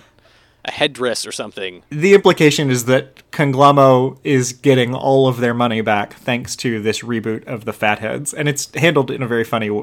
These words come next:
Speaker 2: like, visual gag.
Speaker 1: The special
Speaker 2: Right.
Speaker 1: premieres. It is immediately a huge hit. We see literal truckloads of money being driven into Conglamo as it's airing.
Speaker 2: Yeah, there's a counter showing, like, how many people are viewing it and how much money Conglamo is getting.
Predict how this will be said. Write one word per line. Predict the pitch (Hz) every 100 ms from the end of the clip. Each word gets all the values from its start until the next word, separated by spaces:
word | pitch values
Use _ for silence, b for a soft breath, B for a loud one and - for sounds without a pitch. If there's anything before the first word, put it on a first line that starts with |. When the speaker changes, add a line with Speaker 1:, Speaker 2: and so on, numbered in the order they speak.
| -
Speaker 2:
like, | 127 113
visual | 107 110 107 101 95
gag. | 95 95 110 - b b b
Speaker 1:
The | -
special | 143 190 190 214
Speaker 2:
Right. | -
Speaker 1:
premieres. | 180 170 165 156 139 131 - b b b
It | - 160
is | 165 151
immediately | 165 170 190 185 165 151
a | 131
huge | 123 139 151 -
hit. | - 143
We | 143
see | - 208 185
literal | 170 190 185 175
truckloads | - - 202 180 180 147 139
of | 127
money | 139 139
being | 120 131
driven | 117 131 143 147
into | 143 135
Conglamo | 131 117 117 113 107
as | 120 123
it's | 117 -
airing. | 107 92 92 87 80 _ b b b
Speaker 2:
Yeah, | 139 127 113
there's | 131
a | 131
counter | 131 156 151 139
showing, | 127 143 123 120
like, | 113 113 110
how | 123
many | 143 143
people | 139 127
are | 120
viewing | 113 113 113
it | 107 -
and | 131
how | 110 117
much | 131 131
money | 127 120
Conglamo | 117 117 110 110 110 110
is | 107
getting. | 113 104 98